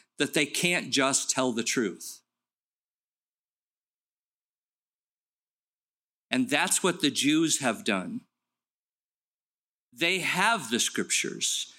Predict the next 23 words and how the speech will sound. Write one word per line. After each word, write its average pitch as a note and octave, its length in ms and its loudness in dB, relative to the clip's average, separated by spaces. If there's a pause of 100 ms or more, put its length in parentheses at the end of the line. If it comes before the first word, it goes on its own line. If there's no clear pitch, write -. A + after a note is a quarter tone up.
(120)
The D3+ 80 0
scriptures F#3+ 500 2
came G3+ 500 0
through D3 440 0
their D3 400 2 (340)
nation, C3+ 640 0
and C#3+ 280 2
yet D3+ 360 -2 (280)
they D#3+ 240 0
distorted D#3 800 2
it A2 300 0 (1400)
and D3+ 200 0
began F3+ 480 2
to E3+ 140 2
even G3 720 0
deny, E3 960 2 (1120)
deny D3 840 2 (680)
the D3+ 140 2
resurrection, C#3+ 960 2
or C#3 340 4 (340)
that C#3+ 200 -2
there C#3+ 180 4
is D3 400 2